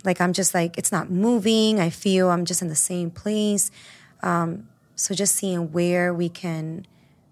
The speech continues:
where we can fill in, where we can fill in, um, ese vacío que hay, que, que podemos hacer. And, and of course, we,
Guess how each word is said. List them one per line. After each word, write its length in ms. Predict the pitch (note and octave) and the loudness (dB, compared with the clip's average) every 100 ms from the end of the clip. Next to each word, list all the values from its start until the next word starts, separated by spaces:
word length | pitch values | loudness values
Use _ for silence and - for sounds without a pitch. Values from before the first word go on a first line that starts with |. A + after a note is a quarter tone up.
| _ _ - | _ _ -2
where 140 | G3 | 0
we 100 | G#3 | 0
can 160 | G#3+ F#3 | 0 -4
fill 400 | - F#3 F3 E3 | 0 2 2 2
in, 300 | D#3+ D#3 E3 | 0 -2 -2
where 160 | E3+ | 0
we 100 | G3 | 0
can 180 | F#3+ F#3+ | -2 -4
fill 460 | - - F3+ F3 E3 | -4 0 2 2 2
in, 340 | E3 E3 E3+ - | 0 -2 -4 -4
um, 460 | E3+ D#3 E3+ F#3+ - - - - _ _ _ _ _ - - | -4 -4 -8 -12 -16 -18 -20 -20 _ _ _ _ _ -12 -4
ese 180 | F3 | 0
vacío 580 | A3 G#3 - G#3 F#3+ F3+ | 2 0 0 2 2 2
que 140 | - F3 | 2 0
hay, 340 | E3 E3+ G3+ - | 2 2 -2 -2
que, 240 | F3+ F3 | -2 0
que 100 | F3+ | -2
podemos 480 | F3 F#3+ F#3 F#3 F3+ | 0 0 2 0 -2
hacer. 380 | E3+ - F3 G3+ | -2 0 0 0
And, 320 | F3+ D#3+ D#3+ | 0 -2 -4
and 160 | E3 | -6
of 100 | D#3 | -8
course, 360 | - - F#3 - | -8 -6 -6 -6
we, 320 | - E3 - | -10 -8 -10